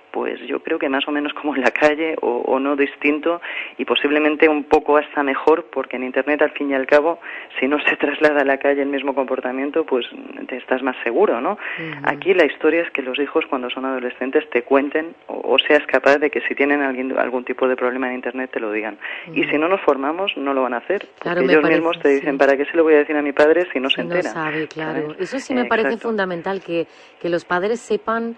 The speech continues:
Speaker 2: lo que hay, porque
Speaker 1: Claro,
Speaker 2: entonces,
Speaker 1: claro.
Speaker 2: claro, el desconocimiento hace que lo teman.
Speaker 1: Totalmente. Los padres o la escuela o alguien,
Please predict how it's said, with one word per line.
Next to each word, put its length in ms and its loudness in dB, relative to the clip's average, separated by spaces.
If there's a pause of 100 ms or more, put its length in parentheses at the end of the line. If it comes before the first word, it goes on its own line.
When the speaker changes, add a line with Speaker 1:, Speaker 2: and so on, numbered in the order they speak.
(180)
Speaker 2:
lo 160 0
que 200 -2
hay, 360 0 (160)
porque 180 4
Speaker 1:
Claro, 100 2
Speaker 2:
entonces, 280 0
Speaker 1:
claro. 220 -2
Speaker 2:
claro, 220 2
el 100 2
desconocimiento 720 -4
hace 240 -2
que 100 -2
lo 140 2
teman. 520 -2 (200)
Speaker 1:
Totalmente. 720 -2 (440)
Los 240 0
padres 360 2 (240)
o 100 2
la 80 -4
escuela 500 2 (120)
o 120 8
alguien, 400 0